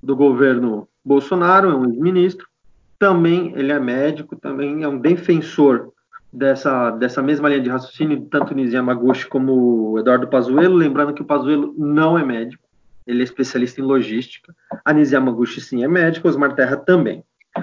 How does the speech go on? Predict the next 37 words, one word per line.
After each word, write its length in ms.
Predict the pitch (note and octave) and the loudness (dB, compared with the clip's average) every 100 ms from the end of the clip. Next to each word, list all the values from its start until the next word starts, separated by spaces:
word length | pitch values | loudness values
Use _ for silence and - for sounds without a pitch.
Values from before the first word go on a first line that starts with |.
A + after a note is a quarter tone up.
| - - - _ _ _ | -12 -20 -20 _ _ _
O 80 | G#3+ | -2
Frois, 560 | - F3 D3 A#2 - | 2 4 4 2 -4
que 140 | - F3 | -12 -8
também 360 | F3+ E3 E3+ | -4 -2 0
é 60 | G3 | 0
um 80 | F3+ | 0
médico, 380 | D3+ C#3 - C#3+ | 0 -2 -6 -8
mas 200 | C3 C3 | -6 -6
um 40 | |
médico 320 | B2+ A#2 - | -6 -8 -6
militar, 600 | D3+ E3+ F3 E3+ F3 F#3 _ _ _ _ | -4 -4 0 0 0 -4 _ _ _ _
que 220 | - E3 | -12 -12
segue 580 | - - D#3 C3+ C#3 D3 - | -8 -2 -2 -2 -8 -10 -10
um 140 | E3+ | -12
pouco 380 | C#3 G3+ A3 G#3 | -4 0 0 -2
menos, 260 | E3+ D3+ C3 | -2 -4 -2
mas 200 | D3 C#3 | -2 0
mais 240 | F3+ F3+ | 0 2
ou 80 | D#3 | 0
menos 200 | D3 C#3 | -2 -2
a 40 | |
mesma 300 | C#3 C3+ B2+ | -2 -4 -4
linha 140 | B2 A#2+ | -4 -6
de 80 | |
raciocínio 560 | A#2 B2 C#3 C3 A#2+ A#2+ | -6 -8 -8 -8 -8 -4
desses. 480 | A#2+ C3 - F3+ - - _ _ _ _ _ _ _ _ | -2 -2 -4 -12 -12 -20 _ _ _ _ _ _ _ _
E 120 | A3 | 4
o 40 | B3 | 6
último 420 | A#3+ B3+ B3+ A#3+ | 8 6 4 2
que 160 | - A#3 | 2 0
foi 200 | - G#3+ | 4 4
ventilado 640 | G#3+ G3+ G3 F#3 F#3 G#3 | 4 2 2 2 2 4
hoje, 400 | G#3 A3 A3 - - - - _ _ _ - - _ - | 6 6 2 -6 -16 -20 -20 _ _ _ -20 -20 _ -8
né, 640 | D#3 D#3 D3+ D3+ D3 D3+ D3+ _ _ _ _ _ _ - - | -4 -2 -2 -2 -4 -8 -12 _ _ _ _ _ _ -18 -6
hoje, 260 | D3 E3 C#3 D4 A#2 | 2 2 2 -4 -6
dezoito 360 | C3 C#3+ D#3+ | -2 0 -2
de 340 | C3+ C#3+ D#3+ | -4 -4 -4